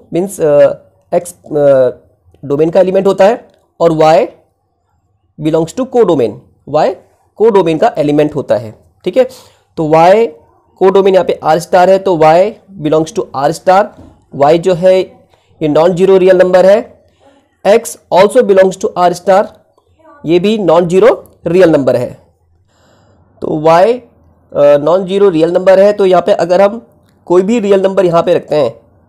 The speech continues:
कोई भी नॉन ज़ीरो रियल नंबर रखते हैं,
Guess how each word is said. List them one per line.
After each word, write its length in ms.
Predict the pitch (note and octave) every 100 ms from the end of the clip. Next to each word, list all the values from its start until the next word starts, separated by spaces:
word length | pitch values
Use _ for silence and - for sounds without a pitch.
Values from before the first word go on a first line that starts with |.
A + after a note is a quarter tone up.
| _ _ _ -
कोई 160 | F#3
भी 120 | G3+
नॉन 280 | G#3 F#3 G3
ज़ीरो 220 | F#3+ G3+
रियल 200 | F#3 F#3
नंबर 240 | F3 E3+ D#3+
रखते 240 | C#3 D3+
हैं, 420 | D3+ E3+ A3 -